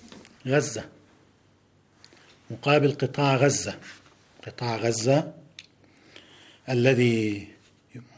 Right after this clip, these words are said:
هو محاصر من خمستاشر سنة، هذا له تأثيراته على إمكاناته، على حياته، على معاناته، وتبلغ مساحته ثلاثمية وخمسة وستين كيلومتر مربع أمام حجم مساحة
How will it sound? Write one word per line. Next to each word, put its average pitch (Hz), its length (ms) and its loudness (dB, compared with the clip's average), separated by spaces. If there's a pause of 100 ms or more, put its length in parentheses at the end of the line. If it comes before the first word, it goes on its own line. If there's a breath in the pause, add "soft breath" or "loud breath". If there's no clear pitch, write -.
(220)
هو 113 160 -4
محاصر 113 520 -2
من 104 140 -4
خمستاشر 113 640 -6
سنة، 123 360 -4 (800 soft breath)
هذا 107 240 -10
له 107 140 -6
تأثيراته 110 800 -6
على 104 200 -10
إمكاناته، 107 680 -10
على 98 200 -10
حياته، 110 560 -8
على 107 180 -8
معاناته، 104 680 -6 (1000 soft breath)
وتبلغ 139 460 4
مساحته 110 840 0
ثلاثمية 160 440 -2
وخمسة 170 360 -2
وستين 160 460 0
كيلومتر 151 540 2
مربع 147 580 0 (1300 soft breath)
أمام 123 520 2 (160)
حجم 113 360 -2
مساحة 120 520 0